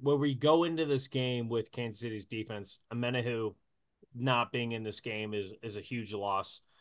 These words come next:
Uh, we saw the way that he impacted the Baltimore game, just as having a s-, not that he's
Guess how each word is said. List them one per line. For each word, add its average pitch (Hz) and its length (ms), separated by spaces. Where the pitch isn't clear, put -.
Uh, 92 340
we 104 80
saw 117 240
the 113 80
way 110 200
that 101 120
he 110 160
impacted 104 560
the 101 60
Baltimore 101 480
game, 98 460
just - 240
as 107 320
having 123 380
a 110 60
s-, - 180
not 165 220
that 160 140
he's 123 360